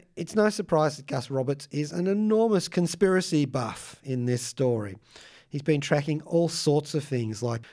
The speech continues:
the radio broadcasts that have been going since World War Two. Nobody knows where they come from. And that's actually a thing. I looked that up myself,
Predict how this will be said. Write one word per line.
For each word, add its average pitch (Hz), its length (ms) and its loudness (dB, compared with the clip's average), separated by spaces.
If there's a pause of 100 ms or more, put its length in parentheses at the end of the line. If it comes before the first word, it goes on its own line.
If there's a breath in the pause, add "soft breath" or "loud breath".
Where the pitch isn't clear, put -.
the 151 100 0
radio 143 420 4
broadcasts 120 680 0
that 123 80 -6
have 120 100 2
been 120 200 -2
going 120 320 -2
since 117 280 -4
World 120 320 0
War 113 140 0
Two. 113 460 -4
Nobody 113 460 -4
knows 110 340 -6
where 110 260 -4
they 104 180 -8
come 110 280 -8
from. 98 280 -10 (280 loud breath)
And 165 100 -2
that's 339 160 -2
actually 330 320 2
a 180 60 4
thing. 254 420 -2 (380 loud breath)
I 165 60 -6
looked 196 200 -2
that 180 140 2
up 156 160 -2
myself, 151 480 2